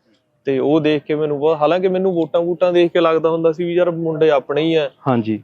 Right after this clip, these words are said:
Speaker 1: ਬਈ
Speaker 2: ਆਪਸ
Speaker 1: ਯਾਰ
Speaker 2: ਚ
Speaker 1: ਜਦ
Speaker 2: ਲੜੀ ਜਾਂਦੇ
Speaker 1: ਵੋਟਾਂ
Speaker 2: ਨੇ।
Speaker 1: ਹੀ ਆਉਂਦੀਆਂ ਵੀ ਤੁਸੀਂ,
Speaker 2: ਹਾਂ।
Speaker 1: ਹਨਾ, ਉਹ ਦੋ ਉੱਧਰ ਹੁੰਦੇ ਆ, ਦੋ
Speaker 2: ਹੂੰ।
Speaker 1: ਉੱਧਰ ਹੁੰਦੇ ਆ। ਪਰ ਆਹ ਦੇਖ ਕੇ ਮੈਨੂੰ ਬਹੁਤ
Speaker 2: ਤਾਂ ਬਈ
Speaker 1: personally ਬਾਈ ਬਹੁਤ
Speaker 2: ਹੂੰ।
Speaker 1: ਖੁਸ਼ੀ ਹੋਈ ਵੀ ਪੰਜਾਬ ਦਾ ਨਾਂ ਆਇਆ।
Speaker 2: ਹੂੰ।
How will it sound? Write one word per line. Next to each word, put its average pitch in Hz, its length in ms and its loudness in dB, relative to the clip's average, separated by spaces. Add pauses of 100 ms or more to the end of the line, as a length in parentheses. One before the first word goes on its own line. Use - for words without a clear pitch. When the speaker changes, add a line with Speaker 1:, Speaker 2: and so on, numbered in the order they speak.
Speaker 1:
ਬਈ 156 120 2
Speaker 2:
ਆਪਸ 139 140 2
Speaker 1:
ਯਾਰ 170 140 4
Speaker 2:
ਚ - 40 2
Speaker 1:
ਜਦ 139 60 4
Speaker 2:
ਲੜੀ 185 80 6
ਜਾਂਦੇ 180 140 2
Speaker 1:
ਵੋਟਾਂ 170 240 2
Speaker 2:
ਨੇ। 185 40 2
Speaker 1:
ਹੀ 196 60 4
ਆਉਂਦੀਆਂ 170 380 2
ਵੀ 175 120 2
ਤੁਸੀਂ, 165 540 0 (220)
Speaker 2:
ਹਾਂ। 131 120 2
Speaker 1:
ਹਨਾ, 180 280 2
ਉਹ 156 180 -2
ਦੋ 151 260 0
ਉੱਧਰ 160 200 -2
ਹੁੰਦੇ 156 360 0
ਆ, 151 120 0
ਦੋ 147 220 2
Speaker 2:
ਹੂੰ। 135 80 4
Speaker 1:
ਉੱਧਰ 123 120 2
ਹੁੰਦੇ 147 300 -4
ਆ। 139 100 -8 (480)
ਪਰ 143 120 0
ਆਹ 139 200 2
ਦੇਖ 151 220 -4
ਕੇ 143 140 -6
ਮੈਨੂੰ 139 360 -8
ਬਹੁਤ 135 380 0
Speaker 2:
ਤਾਂ 196 80 2
ਬਈ 214 80 6
Speaker 1:
personally 180 440 0
ਬਾਈ 147 140 0
ਬਹੁਤ 135 220 0
Speaker 2:
ਹੂੰ। 120 120 0
Speaker 1:
ਖੁਸ਼ੀ 120 240 -6
ਹੋਈ 120 140 -2
ਵੀ 143 140 -8
ਪੰਜਾਬ 127 480 0
ਦਾ 135 120 -2
ਨਾਂ 123 220 -4
ਆਇਆ। 120 240 0
Speaker 2:
ਹੂੰ। 113 260 -8